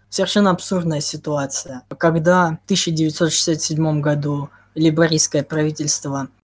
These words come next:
а, подало заявку на вступление в европейское пространство, а, французский президент Шарль де Голль наложил вето на него, считая, что британцы будут продвигать там американские интересы. Вот. Но когда он уже ушел в отставку,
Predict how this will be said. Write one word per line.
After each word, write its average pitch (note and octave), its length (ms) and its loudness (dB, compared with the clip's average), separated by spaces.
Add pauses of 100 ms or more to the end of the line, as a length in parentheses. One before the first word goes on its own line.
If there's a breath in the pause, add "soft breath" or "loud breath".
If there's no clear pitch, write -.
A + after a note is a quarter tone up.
(200)
а, C#3+ 260 -6
подало D#3 420 2
заявку D3+ 480 0
на D3 140 -2
вступление F#4 640 -2
в B3 100 2
европейское A3 580 -2
пространство, F#3 840 -4 (480)
а, D#3+ 320 -6
французский F3+ 500 0
президент D#3+ 440 -2
Шарль D#3 340 -2
де D3+ 80 0
Голль D3+ 240 0
наложил D3 380 0
вето E4+ 460 -2
на E4+ 120 0
него, C#4+ 400 0 (200 soft breath)
считая, E3 380 2
что D#3 460 0
британцы E3 560 0
будут D3+ 220 -6
продвигать D3+ 500 -2
там D3+ 160 -6
американские D3+ 680 -4
интересы. C#3+ 580 -4 (200)
Вот. E3 280 2
Но F3+ 120 2
когда E3+ 320 2
он D#3+ 140 2
уже D#3 180 -2
ушел D3+ 300 -2
в D#3 60 -4
отставку, E4+ 680 -2